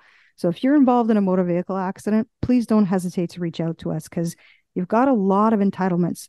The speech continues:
as a motor vehicle accident claimant, uh, no-fault benefits or accident benefits, as they call them,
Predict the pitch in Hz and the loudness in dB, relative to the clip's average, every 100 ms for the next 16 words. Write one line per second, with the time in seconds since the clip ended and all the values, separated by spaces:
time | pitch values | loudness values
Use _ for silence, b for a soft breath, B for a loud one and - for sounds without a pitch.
0 | - 196 180 180 180 180 185 175 170 - | -4 0 4 4 4 4 2 0 -2 -4
1 | 170 - 170 165 - 180 180 190 - b | -6 -6 -6 -6 -2 2 4 2 -2 b
2 | b b 180 170 - 190 202 214 202 190 | b b -4 -4 0 2 2 2 -2 -2
3 | 185 - 196 - - - 185 - 190 190 | -4 -4 -6 -6 -8 -6 -8 -8 -6 -4
4 | 180 180 - 180 175 165 160 175 170 170 | -2 -4 -4 -6 -6 -6 -6 -4 -2 -2
5 | 170 | -4